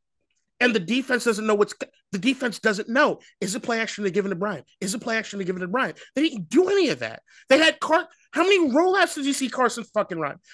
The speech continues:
How many play actions did you see them run? It was non-existent. I, I don't consider play action the fake draw. I also don't consider play action the look right and then look left to throw the fucking screen.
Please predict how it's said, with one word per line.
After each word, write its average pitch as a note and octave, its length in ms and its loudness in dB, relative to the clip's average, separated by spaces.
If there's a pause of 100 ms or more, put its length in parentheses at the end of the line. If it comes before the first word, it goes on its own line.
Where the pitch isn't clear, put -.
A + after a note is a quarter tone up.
How D4+ 60 4
many F#4 240 4
play E4 280 6
actions D4+ 380 4
did G3+ 60 -6
you G#3+ 100 -6
see A#3+ 180 -6
them F#3 220 0
run? C3+ 140 -4 (360)
It E4 100 6
was D#4+ 140 4
non-existent. F4+ 800 4 (240)
I, D#4+ 240 2 (100)
I D#4+ 120 6
don't D4+ 340 0
consider E4+ 400 -2
play D#4+ 260 2
action D4 340 0
the D4 80 2
fake - 340 0
draw. D4 440 2 (280)
I D4 100 8
also E4+ 300 2
don't D#4 200 4
consider D4 260 0
play D4+ 280 4
action D4 320 2
the C4 100 4
look D#4 320 4
right D4+ 280 6 (300)
and C4+ 100 6
then D4 120 4
look C#4 260 2
left D4+ 240 4
to C#4+ 80 0
throw D#4 200 6
the D4 80 -4
fucking D#4 280 0
screen. F4+ 460 -2